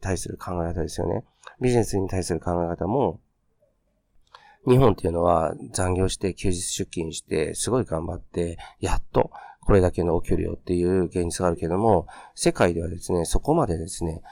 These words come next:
あの、非効率的な仕事っていうのはしないんですね。もっと、あの、仕組みが出来上がってるわけです。例えば、自分がよ-、よく行くシンガポールとかは、もうあの、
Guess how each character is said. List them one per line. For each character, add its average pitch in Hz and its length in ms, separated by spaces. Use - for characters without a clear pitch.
あ 95 120
の、 85 160
非 117 220
効 92 220
率 87 180
的 - 260
な 80 300
仕 - 140
事 92 200
っ 85 40
て - 80
い 85 40
う - 40
の - 20
は 78 60
し - 120
な 147 80
い 87 40
ん - 20
で - 80
す - 100
ね。 95 180
も 151 120
っ - 120
と、 87 180
あ 98 100
の、 82 120
仕 - 160
組 170 180
み 156 60
が 147 100
出 107 140
来 - 120
上 92 60
が 90 60
っ 87 60
て - 220
る 87 140
わ 82 80
け - 140
で - 80
す。 - 180
例 147 120
え 92 60
ば、 80 260
自 90 140
分 90 120
が 87 80
よ-、 90 220
よ 101 120
く 98 100
行 85 60
く - 60
シ - 180
ン 95 40
ガ 90 80
ポ - 100
ー 85 40
ル 80 60
と - 80
か - 140
は、 85 480
も 107 140
う - 20
あ 85 80
の、 82 160